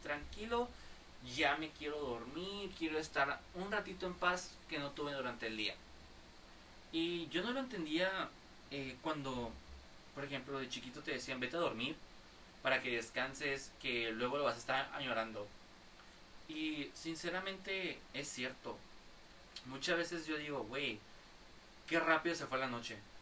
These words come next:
O sea, qué rápido ya amaneció y ya voy otra vez a la rutina y qué puta hueva. O sea, no la disfruté. Y se puede pensar por qué no la disfrutan.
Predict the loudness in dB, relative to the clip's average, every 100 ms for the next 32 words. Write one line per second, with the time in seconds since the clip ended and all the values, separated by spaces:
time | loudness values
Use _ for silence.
0 | -14 -16 -8 -2 4 4 4 4 6 6
1 | 6 4 6 6 6 2 -2 -2 2 4
2 | 2 -2 -16 -16 -16 -16 -6 0 6 6
3 | 6 4 4 2 2 0 -2 -4 0 2
4 | 0 -4 -6 -4 2 6 8 8 8 6
5 | -4 -16 -16 -16 -8 -2 0 2 0 -2
6 | -2 -2 -4 -10 -16 -16 -18 -6 -2 0
7 | 0 0 -2 0 0 0 0 2 2 0
8 | -2 -2 0 0